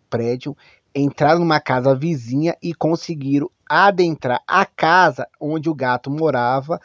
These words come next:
abrir a porta e aí sim conseguiram abrir a janela. Depois de muito tempo de tensão, né? Porque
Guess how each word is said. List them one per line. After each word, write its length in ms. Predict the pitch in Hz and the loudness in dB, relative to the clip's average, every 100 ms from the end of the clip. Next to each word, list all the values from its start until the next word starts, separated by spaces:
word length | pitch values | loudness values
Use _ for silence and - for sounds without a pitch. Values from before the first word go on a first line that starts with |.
| _ _ | _ _
abrir 380 | - 160 123 120 | 0 0 0 0
a 100 | 135 | 0
porta 460 | - 123 135 135 - | 0 0 0 -2 -4
e 140 | 175 | 2
aí 180 | 170 185 190 | 4 4 0
sim 360 | - 131 139 - - _ _ - | -6 -6 -6 -8 -18 _ _ -2
conseguiram 840 | 139 147 - 147 120 117 131 135 | 0 0 -4 -6 -2 0 4 4
abrir 320 | 131 120 120 | 4 2 2
a 80 | 123 | 2
janela. 560 | 117 147 127 117 110 - | 2 0 0 -2 -4 -6
Depois 280 | 123 147 147 | -4 -2 2
de 80 | |
muito 300 | 160 156 196 | 2 2 0
tempo 340 | - 143 147 135 | -2 -2 0 -2
de 140 | 127 | -8
tensão, 640 | - 156 180 - 147 156 165 | -4 -2 -2 -4 0 0 2
né? 160 | 139 | 0
Porque 460 | 135 143 131 135 | -2 -6 -8 -6